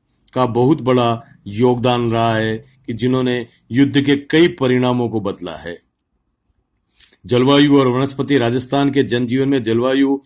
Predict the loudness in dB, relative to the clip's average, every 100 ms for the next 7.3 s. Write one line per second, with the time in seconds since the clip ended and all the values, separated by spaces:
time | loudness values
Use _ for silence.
0 | -14 -20 -6 -2 -2 -2 -2 0 -2 -2
1 | -4 -2 -2 0 2 2 -2 -8 -20 _
2 | -4 -2 0 0 2 2 2 0 0 0
3 | 0 -2 -2 -4 -4 -6 -2 0 0 -6
4 | -20 -6 -2 0 0 0 0 0 0 0
5 | 0 0 -2 -4 -4 -4 -4 -4 -8 _
6 | _ -14 -6 0 2 2 0 0 -2 -2
7 | -4 -4 -8